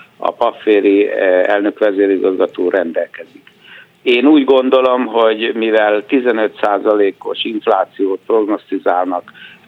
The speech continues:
egész évre kivetítve huszonháromra, a tizenöt százalékos, ö, béremelést, ha bértömegbe, ö, beajánlanák, ö, erre az egész, ö, Mábolán csoport szintjére,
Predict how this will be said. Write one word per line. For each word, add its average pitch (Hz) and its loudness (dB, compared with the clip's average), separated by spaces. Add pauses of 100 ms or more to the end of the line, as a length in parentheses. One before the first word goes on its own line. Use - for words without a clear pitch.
(160)
egész 123 -2
évre 104 2
kivetítve 98 -2
huszonháromra, 123 0 (360)
a 101 -2
tizenöt 117 0
százalékos, 98 -2 (120)
ö, 95 0
béremelést, 107 0
ha - -4
bértömegbe, 95 -2 (380)
ö, - -2 (600)
beajánlanák, 117 0 (440)
ö, 101 -4 (260)
erre 107 0
az 98 -2
egész, 101 -2
ö, 95 0
Mábolán 104 -2
csoport 92 -2
szintjére, 120 0